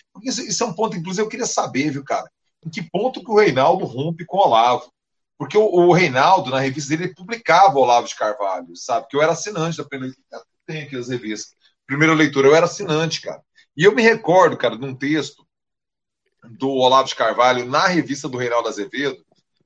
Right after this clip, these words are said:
é... daquele filme do, porra,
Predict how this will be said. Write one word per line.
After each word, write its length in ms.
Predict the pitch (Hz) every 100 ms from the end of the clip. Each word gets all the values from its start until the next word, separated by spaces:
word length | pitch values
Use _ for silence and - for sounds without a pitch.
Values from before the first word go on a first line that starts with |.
| _
é... 1500 | 127 135 131 131 131 127 120 117 113 110 107 104 101 98 92 - _ _ _ _
daquele 340 | 139 - 170
filme 320 | - 156 170 151
do, 920 | 160 151 135 127 113 104 98 92 85 _ _ _ _ - - _ _ _
porra, 360 | - 170 135